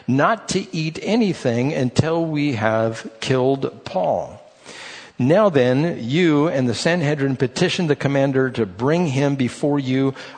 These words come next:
on the pretext of wanting more accurate information about the case. We are ready to kill him before he gets here." But when the son of Paul's sister heard of this plot, he went into the barracks and told Paul.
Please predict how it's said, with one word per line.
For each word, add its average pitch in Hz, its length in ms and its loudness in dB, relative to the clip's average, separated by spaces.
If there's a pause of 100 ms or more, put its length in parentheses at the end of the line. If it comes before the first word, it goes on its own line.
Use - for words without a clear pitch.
on 127 140 4
the 113 100 2
pretext 170 720 0
of 110 160 0
wanting 160 340 2
more 139 240 2
accurate 139 460 0
information 135 600 0
about 131 300 0
the 160 60 -2
case. 131 440 -2
We 123 100 -2
are 113 80 2
ready 143 240 0
to 131 100 -2
kill 175 300 0
him 165 160 2
before 123 380 -2
he 110 40 -2
gets 139 260 -2
here." 143 220 0 (380)
But 147 160 2
when 151 140 2
the 123 120 2
son 196 360 2
of 127 280 -2
Paul's 143 580 0
sister 139 720 -2 (360)
heard 226 360 2
of 147 240 2
this 135 240 0
plot, 120 480 0 (760)
he 165 100 2
went 185 160 4
into 180 160 0
the 175 100 0
barracks 123 380 0
and 131 100 -2
told 110 280 -4
Paul. 165 580 -4